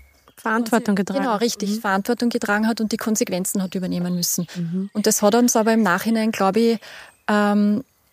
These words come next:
Speaker 2: irgendwie eine bessere Basis gegeben, weil man sich gegenseitig vielleicht auch ein bisschen mehr vertraut.
Speaker 1: Mhm. Wenn du heute jungen Menschen begegnest, die in der Landwirtschaft, die
Speaker 2: Mhm.
Speaker 1: sich dem Weinbau zuordnet, unterwegs sind,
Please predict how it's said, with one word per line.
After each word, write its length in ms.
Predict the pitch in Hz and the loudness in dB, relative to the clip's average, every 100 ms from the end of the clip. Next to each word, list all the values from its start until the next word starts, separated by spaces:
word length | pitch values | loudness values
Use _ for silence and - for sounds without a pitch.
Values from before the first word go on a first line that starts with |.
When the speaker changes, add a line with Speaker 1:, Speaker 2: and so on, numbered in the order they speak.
| _ _ _ - | _ _ _ 0
Speaker 2:
irgendwie 360 | 247 254 247 | 2 2 2
eine 120 | 233 233 | 0 2
bessere 460 | 190 - 247 240 - | 0 0 -2 -2 0
Basis 480 | 143 143 - 262 - | 0 2 0 -2 -2
gegeben, 420 | 262 - 254 262 359 _ - - - - - | -8 0 2 2 -2 _ -20 -20 -20 -4 2
weil 100 | 202 | 2
man 100 | 220 | 2
sich 200 | 240 - | 0 -2
gegenseitig 640 | 202 233 - 214 220 - | -2 0 0 -2 -2 -4
vielleicht 280 | 220 196 - | 0 0 0
auch 100 | 190 | -2
ein 60 | 220 | -2
bisschen 260 | 226 226 | 0 0
mehr 200 | 196 190 | 2 0
vertraut. 580 | - 240 - 170 185 - - _ - | 0 -4 0 0 0 -4 -10 _ -2
Speaker 1:
Mhm. 380 | 190 165 196 208 _ - - - _ | -2 0 -2 -2 _ -20 -20 -20 _
Wenn 300 | 196 220 247 | 0 4 4
du 380 | 240 247 247 247 | 4 4 4 4
heute 480 | 196 180 - 220 214 | 4 2 0 -2 0
jungen 480 | 208 202 214 202 202 | 0 0 0 0 0
Menschen 320 | 185 180 - | 0 -2 -2
begegnest, 680 | 202 185 175 190 - - - | -2 -2 -2 -2 -2 -6 -2
die 300 | 202 202 202 | 2 2 2
in 260 | - 196 196 | 0 0 2
der 100 | 196 | 2
Landwirtschaft, 580 | 165 180 180 196 180 - | 2 0 -4 -2 -2 2
die 40 | |
Speaker 2:
Mhm. 180 | 208 214 | 2 2
Speaker 1:
sich 140 | 269 | 0
dem 180 | - 190 | -2 -2
Weinbau 340 | 175 165 185 185 | 0 0 -2 -4
zuordnet, 760 | - 190 165 165 190 175 - - | -2 -2 0 0 0 -2 -2 -4
unterwegs 600 | 185 202 175 175 - - | -2 0 0 -2 -2 -2
sind, 280 | 185 180 | -2 -2